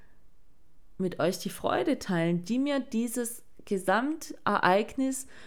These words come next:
was vor zehn Jahren gestartet hat, auch heute noch ein-, einfach gibt. Und deshalb für heute als Schlusswort von mir, schafft euch solche Erinnerungen. Wenn ihr Möglichkeiten habt, solche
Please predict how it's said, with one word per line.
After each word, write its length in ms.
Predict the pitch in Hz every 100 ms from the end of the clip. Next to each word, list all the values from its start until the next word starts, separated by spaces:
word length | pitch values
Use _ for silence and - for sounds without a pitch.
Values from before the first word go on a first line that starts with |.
| -
was 240 | - 185 -
vor 220 | 185 180
zehn 340 | - 226 254
Jahren 320 | 247 220 226 214
gestartet 760 | - - 185 190 247 240 214
hat, 240 | 185 208 -
auch 240 | 196 -
heute 380 | 180 190 220 226
noch 160 | 214 214
ein-, 180 | - 185
einfach 460 | 196 196 196 -
gibt. 400 | - 180 - - - - - - -
Und 180 | - 202
deshalb 380 | 254 294 285 294 - - - - - -
für 340 | - 180 175 165
heute 480 | 180 233 262 -
als 160 | 170 165
Schlusswort 460 | - 240 - 180 170
von 220 | 170 156
mir, 300 | 160 190 220 - - - - - - - -
schafft 500 | - 214 220 - -
euch 360 | 190 208 - - -
solche 520 | - 180 185 - -
Erinnerungen. 760 | 170 - 220 214 156 156 160 165
Wenn 180 | 202 208
ihr 140 | 202
Möglichkeiten 1000 | 185 214 254 262 254 - 240 - - 180
habt, 400 | 220 240 190 -
solche 600 | - 220 233 262 240 190